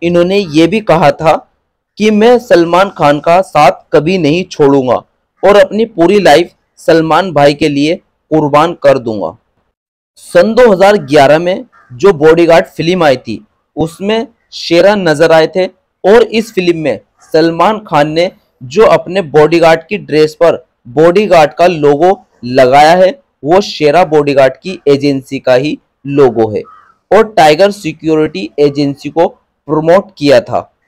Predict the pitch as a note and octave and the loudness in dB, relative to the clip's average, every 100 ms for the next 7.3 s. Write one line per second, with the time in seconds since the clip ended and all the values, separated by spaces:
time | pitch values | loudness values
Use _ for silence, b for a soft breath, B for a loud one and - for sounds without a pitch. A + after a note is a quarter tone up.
0 | _ C#3 D#3+ F3+ A3 A#3+ - b b C3 | _ -4 -2 0 -2 -6 -12 b b -6
1 | D3+ D#3 D#3+ F#3+ - C3+ B2+ A2+ A#2+ D3 | 0 2 2 0 -2 -4 -4 -8 -4 -4
2 | F#3+ G3+ A3 G#3+ - E3 D3 G2+ _ _ | -4 -4 -4 -4 -10 -8 -8 -10 _ _
3 | _ _ _ _ _ _ _ _ _ _ | _ _ _ _ _ _ _ _ _ _
4 | _ - F3 A#3 B3+ G3 F3 F3 F3+ F3 | _ -4 2 4 2 0 0 2 2 4
5 | F#3+ - - E3+ E3+ F3 G3 - _ C3 | 0 -2 -2 0 2 0 -4 -8 _ -10
6 | A#2+ F3 F3+ F#3 F3+ F#3+ F#3 G#3+ C#3+ D#3+ | -2 -2 0 -2 -2 -4 -4 -8 -2 -2
7 | D#3+ D#3+ G2+ | 0 -6 -10